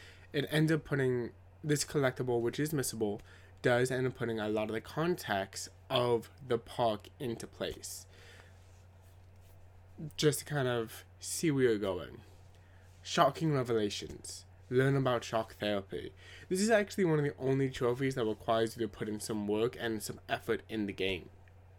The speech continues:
There's really not a lot to talk about here, and unlike other games like Telltale or even Life is Strange, there are no different choices here that you can pick that we can really dive into.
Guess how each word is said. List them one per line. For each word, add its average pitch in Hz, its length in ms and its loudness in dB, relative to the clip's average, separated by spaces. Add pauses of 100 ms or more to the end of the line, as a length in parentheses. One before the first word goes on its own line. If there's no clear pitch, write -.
(260)
There's 147 240 2
really 160 220 4
not 143 260 2
a - 20 2
lot 120 260 2
to 117 60 -8
talk 127 320 0
about 113 260 -2
here, 95 280 0 (440)
and 131 320 2
unlike 123 640 2
other 143 220 6
games 123 340 2
like 104 140 -10
Telltale 123 680 2
or 113 320 2
even 117 560 0 (220)
Life 127 280 0
is 113 80 -4
Strange, 151 500 2
there 127 120 4
are 139 180 6
no 131 180 2
different 117 480 -2
choices 113 460 0
here 104 80 -2
that 104 180 -4
you 104 60 -4
can 101 160 -6
pick 151 360 0 (280)
that 131 160 6
we 131 100 6
can 127 180 0
really 113 220 0
dive 101 400 2
into. 104 520 -6